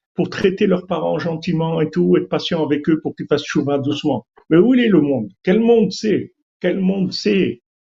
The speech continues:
Quelle inversion c'est ? Le, il, il, il, il, on l'a mis dans le, dans le, dans le, dans le, le berceau du fils de la servante. Ses parents, c'est pas ses parents. Et d'ailleurs, il le jette de la maison. Il lui dit, « Dégage, on a trop de problèmes avec toi. »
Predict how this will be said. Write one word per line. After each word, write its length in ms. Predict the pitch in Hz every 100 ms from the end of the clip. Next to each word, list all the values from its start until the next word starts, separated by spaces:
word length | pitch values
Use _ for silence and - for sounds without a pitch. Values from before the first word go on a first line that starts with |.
| -
Quelle 200 | 180 185
inversion 640 | 185 165 185 - 202 202
c'est ? 480 | 185 185 185 - - _ _ _ _
Le, 160 | 139 131
il, 160 | 156 - _ _
il, 400 | 139 139 131 - - - -
il, 160 | - 147 180 180
il, 80 | 180
on 120 | - 160
l'a 160 | 165
mis 140 | 180 180
dans 140 | 170
le, 140 | 160 - _ -
dans 180 | 143
le, 160 | 151 151
dans 220 | 131 147
le, 180 | 151 151
dans 200 | - 151
le, 300 | 151 151 151
le 180 | 151 151
berceau 400 | 135 151 - 180
du 100 | 151 -
fils 180 | 175
de 60 | 156
la 80 | 175
servante. 580 | - 165 170 190 180 - _ _
Ses 200 | - 170
parents, 260 | 190 185 208
c'est 240 | 190 185
pas 140 | 202 190
ses 180 | 196
parents. 580 | 185 180 190 202 185 - _ _ -
Et 80 | 151
d'ailleurs, 420 | 165 170 202 190
il 80 | 185
le 60 |
jette 300 | 156 180 185
de 40 | 180
la 80 | 180
maison. 460 | 175 170 214 175
Il 60 | 143
lui 100 | 139
dit, « 140 | 160
Dégage, 420 | 180 180 202 190 165
on 100 | 143
a 60 |
trop 160 | 135 170
de 60 |
problèmes 420 | - 185 185 220 175
avec 240 | 143 135
toi. » 260 | 143 113